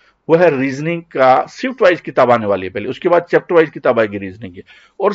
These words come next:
ये, अ, इंग्लिश की भी शिफ्ट वाले, वा-, वाइज किताब आने वाली है, मैथ की भी शिफ्ट वाइज किताब आने वाली है।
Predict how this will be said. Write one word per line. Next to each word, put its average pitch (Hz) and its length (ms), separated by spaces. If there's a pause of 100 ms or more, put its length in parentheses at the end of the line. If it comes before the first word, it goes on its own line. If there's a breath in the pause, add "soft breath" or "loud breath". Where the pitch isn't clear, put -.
ये, 220 220
अ, 147 640 (360 soft breath)
इंग्लिश 208 380
की 226 100
भी 190 100
शिफ्ट 180 220
वाले, 156 220
वा-, 135 360
वाइज 139 240
किताब 127 280
आने 117 160
वाली 107 220
है, 110 100
मैथ 131 260
की 214 200
भी 196 80
शिफ्ट 185 280
वाइज 143 200
किताब 127 280
आने 107 180
वाली 95 280
है। 90 100